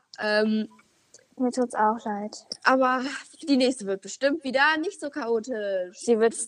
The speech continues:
Speaker 2: besser, ich, wir versprechen es euch.
Speaker 1: Wir versprechen es euch. Wir haben auch schon sehr, sehr coole Themen geplant.
Speaker 2: Ja, bleibt dran.
Speaker 1: Bleibt dran.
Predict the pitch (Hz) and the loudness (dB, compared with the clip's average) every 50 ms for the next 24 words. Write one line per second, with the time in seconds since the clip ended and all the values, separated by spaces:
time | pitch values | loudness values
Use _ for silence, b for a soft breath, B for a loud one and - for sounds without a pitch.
0 | - - 220 196 226 - 240 196 170 214 - - - - _ _ - 214 214 - | -2 0 2 2 2 2 2 2 0 0 -2 -6 -14 -18 _ _ -2 -2 0 0
1 | 214 - - 214 208 214 - 202 202 202 214 - 214 208 208 214 - - - _ | -2 0 0 0 0 0 0 -2 -2 -2 -2 -2 -2 -2 -4 -4 -6 -12 -18 _
2 | - 240 247 240 233 233 - 220 233 202 - 190 220 233 226 226 233 240 247 294 | -10 -8 -8 -8 -8 -8 -6 -6 -4 -4 -4 -4 -4 0 2 2 2 2 2 0
3 | - - 233 226 226 220 240 262 277 285 285 285 - 262 240 247 233 - 262 202 | -4 -4 -2 0 2 2 2 4 2 0 0 0 0 -2 -2 -2 0 2 2 2
4 | 190 185 180 - - 185 170 - - 269 - _ _ _ _ _ _ _ _ - | 2 0 -4 -6 -6 -4 -4 -4 -6 -8 -10 _ _ _ _ _ _ _ _ 0
5 | 240 240 226 190 160 - - _ _ _ _ _ _ _ - 233 240 240 240 - | 4 6 6 6 4 0 -8 _ _ _ _ _ _ _ 2 4 4 4 4 2
6 | 220 220 202 196 190 214 214 _ _ _ _ _ _ _ - 226 220 - 240 214 | -2 -2 0 -2 -4 -6 -12 _ _ _ _ _ _ _ -4 -4 -2 0 2 4
7 | 233 226 233 226 208 | 4 4 4 2 -2